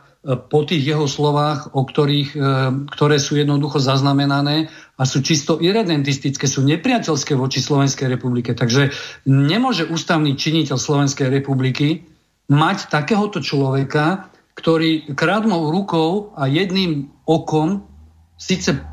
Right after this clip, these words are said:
pozerá voči Bruselu, ale druhým okom a možno ešte dlhšou rukou, e, siaha na, e, slovenskú suverenitu. Jednoducho my nemôžeme sedieť na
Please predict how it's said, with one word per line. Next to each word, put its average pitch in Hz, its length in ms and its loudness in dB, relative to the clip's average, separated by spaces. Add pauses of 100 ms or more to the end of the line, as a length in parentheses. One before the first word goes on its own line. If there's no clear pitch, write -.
(680)
pozerá 160 560 2
voči 156 240 -2
Bruselu, 139 640 0 (320)
ale 147 240 2
druhým 175 480 0
okom 175 560 -2
a 139 80 -2
možno 147 320 2
ešte 139 240 0
dlhšou 139 480 2
rukou, 139 440 0
e, - 640 -8 (840)
siaha 165 480 2
na, 151 180 0 (220)
e, 139 80 -2
slovenskú 170 480 0
suverenitu. 135 680 0 (200)
Jednoducho 151 400 2
my 160 240 2 (320)
nemôžeme 160 480 2
sedieť 139 400 -2
na 131 240 0